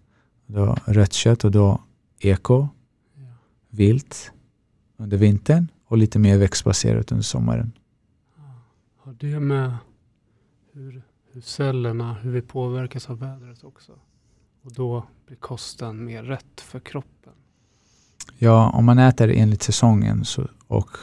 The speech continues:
Speaker 1: lokalt, att man köper lokala råvaror, så brukar det vara mycket bättre, för det finns en, en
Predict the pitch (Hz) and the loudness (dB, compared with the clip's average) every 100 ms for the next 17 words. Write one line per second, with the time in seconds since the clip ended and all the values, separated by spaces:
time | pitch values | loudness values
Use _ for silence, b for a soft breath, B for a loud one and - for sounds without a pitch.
0 | - _ _ _ _ 110 - 120 101 98 | -20 _ _ _ _ -4 2 4 4 2
1 | - - 101 113 101 101 107 - 113 104 | -4 -4 0 0 0 0 0 2 2 4
2 | 104 101 104 107 98 98 b b b b | 4 4 6 4 4 0 b b b b
3 | b b - 104 98 - 107 101 - 104 | b b -4 0 0 2 2 2 2 -2
4 | 110 - _ _ _ _ _ 104 104 104 | -6 -14 _ _ _ _ _ -10 -2 2
5 | 113 113 - 98 101 92 - 98 98 98 | 2 2 -4 -2 0 0 0 0 0 0